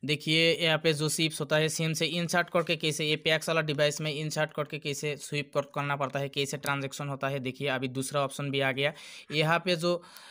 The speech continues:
ए, जो इंसर्ट करने का सिस्टम था कार्ड, ये पहले काम वर्क नहीं कर सक-, करता, तो अभी ये फिलहाल वर्क करता है। यहाँ पे simply जो माइक्रो एटीएम ट्रांजैक्शन है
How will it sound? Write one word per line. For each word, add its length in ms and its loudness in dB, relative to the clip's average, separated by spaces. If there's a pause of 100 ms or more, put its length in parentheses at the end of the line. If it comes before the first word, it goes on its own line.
(200)
ए, 340 2 (500)
जो 240 -2
इंसर्ट 400 2
करने 240 4
का 100 2
सिस्टम 400 -2
था 140 2
कार्ड, 260 2 (140)
ये 120 0
पहले 340 2
काम 360 2
वर्क 300 2
नहीं 220 0
कर 120 0
सक-, 320 -8
करता, 380 0 (260)
तो 60 -2
अभी 300 -4
ये 160 -2
फिलहाल 340 -2
वर्क 280 -4
करता 220 -2
है। 200 -4
यहाँ 140 0
पे 140 -6
simply 380 -2
जो 100 0
माइक्रो 300 0
एटीएम 280 2
ट्रांजैक्शन 520 0
है 180 0